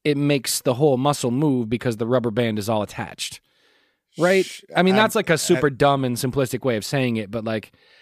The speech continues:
Speaker 1: I guess the point I'm trying to make is how, how is that in any way, like, an effort to bring something back to life? Or is it?
Speaker 2: Well,
Speaker 1: Or is it not supposed to be? Is it like, this is step one?
Speaker 2: This,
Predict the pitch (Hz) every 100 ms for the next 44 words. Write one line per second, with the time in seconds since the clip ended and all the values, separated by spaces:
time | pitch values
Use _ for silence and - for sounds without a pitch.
0 | _ - 180 226 202 - 202 170 196 156
1 | 127 139 131 120 113 107 104 - - _
2 | _ _ _ _ _ _ _ _ - 190
3 | 202 202 196 185 - - 208 208 202 160
4 | 139 147 147 131 131 127 135 135 117 127
5 | 123 120 110 104 98 - - _ _ _
6 | 127 117 123 127 120 110 110 123 117 113
7 | 104 98 117 104 107 95 92 95 80 -
8 | - - - _ _ _ - 175 170 160
9 | 165 113 - - - _ - 170 170 160
10 | 156 170 170 170 151 143 175 156 117 110
11 | 110 117 117 113 - - - 165 131 127
12 | 151 123 101 113 107 78 - _ _ _
13 | 143 175 -